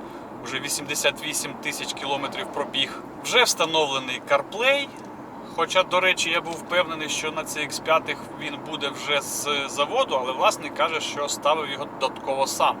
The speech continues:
Це дуже дивно, але каже, значить, так воно і є. Секретки Макгард на колісах, е, прошита мультимедіа, українська мова, не російська, тому що русифікацію робити зараз, е, напевно, що не зовсім правильно.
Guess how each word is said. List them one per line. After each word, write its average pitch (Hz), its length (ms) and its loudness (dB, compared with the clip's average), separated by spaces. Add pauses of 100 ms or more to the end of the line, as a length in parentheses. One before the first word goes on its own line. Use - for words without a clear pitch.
(120)
Це 156 360 4 (220)
дуже 165 220 0
дивно, 285 520 4 (120)
але 143 220 0
каже, 160 320 6
значить, 135 760 -2
так 139 200 4
воно 139 260 0
і 139 200 0
є. 98 120 0 (140)
Секретки 196 760 2 (280)
Макгард 170 540 4
на 151 80 0
колісах, 156 840 -2
е, 139 320 -2 (100)
прошита 175 480 0
мультимедіа, 151 880 0 (180)
українська 143 460 -2
мова, 180 500 6 (140)
не 151 80 4
російська, 185 540 0
тому 147 240 -4
що 135 420 2 (200)
русифікацію 151 720 2
робити 131 420 -4
зараз, 127 500 2
е, - 280 2
напевно, 131 280 0
що 135 140 -4
не 135 80 -2
зовсім 139 320 -2
правильно. 240 640 6